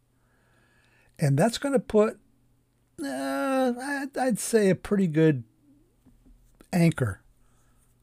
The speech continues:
or drag chute on, uh, on the growth of things like A I, as they realize, "Oh, we just can't make this for profit."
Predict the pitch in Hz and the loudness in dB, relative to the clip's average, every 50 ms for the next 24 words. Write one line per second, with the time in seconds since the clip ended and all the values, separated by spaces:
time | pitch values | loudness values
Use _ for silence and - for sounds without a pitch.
0 | _ _ - 139 135 117 101 117 143 147 151 156 131 - - 123 117 107 - - | _ _ 0 0 0 2 4 6 8 8 8 6 4 2 -2 -2 -2 -2 -4 -8
1 | - - _ _ _ _ _ - - 135 131 131 127 127 131 127 127 123 120 117 | -14 -20 _ _ _ _ _ -2 2 4 4 4 4 2 2 2 2 2 0 0
2 | 123 - - - - - 135 127 131 127 107 143 147 151 147 139 - 139 127 117 | -2 -6 -10 -14 -6 -2 -2 0 0 0 2 4 4 4 4 4 2 -2 -2 -2
3 | 117 - - - - - _ - - 147 135 113 139 135 120 117 - - 123 123 | -4 -8 -16 -20 -20 -20 _ -4 -2 -2 0 0 0 0 0 -2 -4 -4 -2 -2
4 | 117 113 110 101 101 110 - _ _ _ _ _ _ _ _ _ - - 147 123 | -2 -2 -4 -4 -6 -10 -12 _ _ _ _ _ _ _ _ _ -2 0 0 4
5 | 135 156 147 151 170 185 185 175 151 143 135 - - 175 190 214 185 135 123 160 | 4 4 4 6 4 4 6 6 4 4 2 0 2 4 6 6 6 6 4 2
6 | 208 190 208 196 - - - 180 175 160 147 147 160 170 170 _ - 147 131 - | 0 2 2 2 2 2 0 0 0 0 0 2 0 0 0 _ -4 -4 -4 -4
7 | - - 131 113 - - 139 156 160 - - 90 | -6 -12 -12 -12 -8 -6 -6 -6 -6 -6 -10 -14